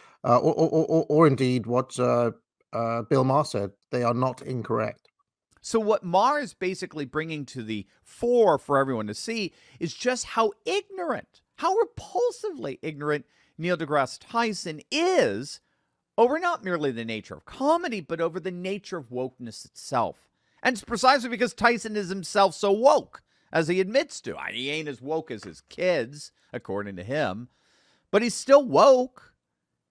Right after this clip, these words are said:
Speaker 2: And wokeness by its nature is liberal totalitarianism. Wokeness refuses to allow for any semblance of dissent. Silence is compliance, right?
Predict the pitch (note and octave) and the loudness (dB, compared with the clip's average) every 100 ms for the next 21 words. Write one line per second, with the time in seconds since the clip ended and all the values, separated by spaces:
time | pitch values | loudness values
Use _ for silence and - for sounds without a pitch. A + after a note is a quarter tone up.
0 | _ _ - F#3+ E3 F3 A#3 - C4+ - | _ _ 0 0 6 6 6 2 -4 -2
1 | - F#3 F3+ F3 D#3 E3+ G#3+ A#3 - D3+ | 2 2 2 -2 -6 -2 -2 -4 -4 -2
2 | C#3+ - D3 C3 A#2+ D#3+ C#3+ E3+ E3 D#3+ | 0 -2 -4 -6 -2 0 0 -4 -4 -8
3 | _ - C#3+ D3 C3+ B2+ D3+ D3 B2+ G#2+ | _ -14 -6 -4 -2 -4 -4 -2 -4 -8
4 | - _ B2 C3+ D#3 E3+ - A3+ - A3+ | -18 _ -4 4 6 4 -6 -10 -8 -14
5 | - D#3 C#3 C3 C#3+ C#3+ C#3 B2+ A#2+ B2 | -10 -6 -6 -8 -16 -10 -4 0 0 -2
6 | C3+ C3+ D3 - - A#3+ A#3+ A#3+ A3+ G#3+ | -4 -6 -10 -16 -16 -14 -12 -4 -4 -4
7 | F#3 F3 D#3+ - G3 G3 C3 - _ _ | -8 -14 -14 -8 -4 -4 -6 -16 _ _
8 | _ _ - F3+ G#3+ A#3+ - E3+ F3+ D#3 | _ _ 2 4 4 -2 -6 -14 -14 -6
9 | G3+ A#3+ A#3 - - B2 F3+ | -2 -2 -4 -12 -4 -2 -2